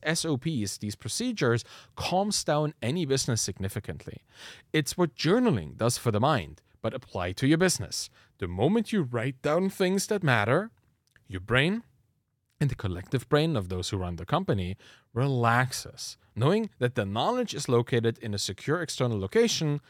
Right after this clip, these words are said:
and they don't have to hold it in all the time. For critical steps, like safely deploying your production system or restoring a backup from a remote system, you should document the process as you are doing it the first time. And in my business,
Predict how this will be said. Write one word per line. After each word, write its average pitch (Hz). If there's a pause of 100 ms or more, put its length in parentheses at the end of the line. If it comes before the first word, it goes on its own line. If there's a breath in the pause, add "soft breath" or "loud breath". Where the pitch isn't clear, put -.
(120 soft breath)
and 117
they 123
don't 160
have 139
to 117
hold 170
it 110
in 107 (100)
all 95
the 87
time. 80 (380 loud breath)
For 117
critical 247
steps, - (220 soft breath)
like 90
safely 139
deploying 104
your 92
production 104
system 92
or 95
restoring 107
a 90
backup 101
from 98
a 90
remote 98
system, 110 (280 soft breath)
you 120
should 202 (360)
document 107
the 98
process 98 (160)
as 110
you 98
are 90
doing 98
it 113
the 107
first -
time. 113 (320 loud breath)
And 123
in 127
my 131
business, 156